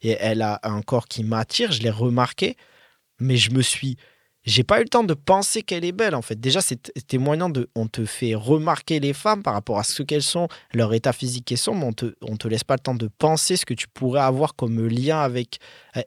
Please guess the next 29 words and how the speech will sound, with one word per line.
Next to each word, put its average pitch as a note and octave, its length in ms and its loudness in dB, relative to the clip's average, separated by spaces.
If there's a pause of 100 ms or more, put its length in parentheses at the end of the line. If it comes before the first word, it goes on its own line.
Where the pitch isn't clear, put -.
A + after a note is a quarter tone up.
elles, D3+ 320 4
lien A#2+ 240 0
intellectuel, C#3+ 720 0
lien G#2+ 140 -2
social, C#3+ 580 0
lien A2+ 140 -2
plus B2+ 160 -8
profond. C3+ 400 -2
On F3 40 -2
te B2+ 120 -4
laisse A2+ 160 0
pas B2 100 4
remarquer, C#3+ 880 2
tu - 140 -6
vois, C#3+ 140 2
on A#2+ 200 0
te A#2+ 120 -6
laisse A2+ 180 -2
pas C#3+ 180 0 (320)
connaître E3 460 4
les D3 60 -4
personnes, C#3 280 -2
on D#3 40 -4
te C3+ 120 -6
laisse A#2+ 140 0
pas A#2 140 0
regarder E3+ 600 2
les D#3+ 120 -2
personnes. A2+ 380 -4